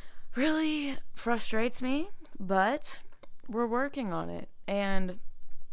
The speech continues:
I, I don't know. It's, like, one of those things where, like, I totally understand the concepts. Like,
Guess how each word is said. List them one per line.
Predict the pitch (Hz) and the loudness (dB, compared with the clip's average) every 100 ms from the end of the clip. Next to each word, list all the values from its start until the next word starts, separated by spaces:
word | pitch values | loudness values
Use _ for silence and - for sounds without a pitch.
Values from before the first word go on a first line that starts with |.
| - - - - | -2 0 0 0
I, | 180 180 185 185 190 185 190 - - - - - 320 | 0 0 0 0 0 -2 -4 -6 -10 -8 -8 -8 -8
I | 214 | -6
don't | 233 185 | -4 -2
know. | 147 147 | -2 -2
It's, | - | -2
like, | 202 | -4
one | 196 208 | -2 -4
of | 214 | -2
those | 190 - | -4 -4
things | 170 165 | -6 -4
where, | 160 | -4
like, | 151 160 | -2 -4
I | |
totally | 170 185 208 214 185 | -4 0 0 0 -2
understand | 156 151 - 151 139 | -4 -6 -6 -6 -4
the | |
concepts. | - 143 151 - 131 - | -4 -2 -2 -2 -4 -4
Like, | 147 151 | -6 -6